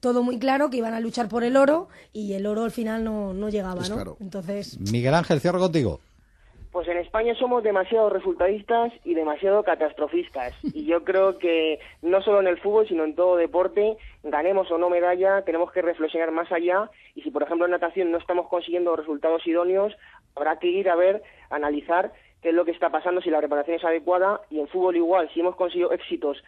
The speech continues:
Speaker 4: en los últimos tres torneos internacionales grandes, pues habrá que seguir la misma línea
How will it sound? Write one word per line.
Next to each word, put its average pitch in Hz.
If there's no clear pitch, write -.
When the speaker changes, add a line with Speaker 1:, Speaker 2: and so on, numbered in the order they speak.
Speaker 4:
en -
los 143
últimos 175
tres 175
torneos 170
internacionales 170
grandes, 190
pues -
habrá 160
que 175
seguir 175
la 165
misma 175
línea 190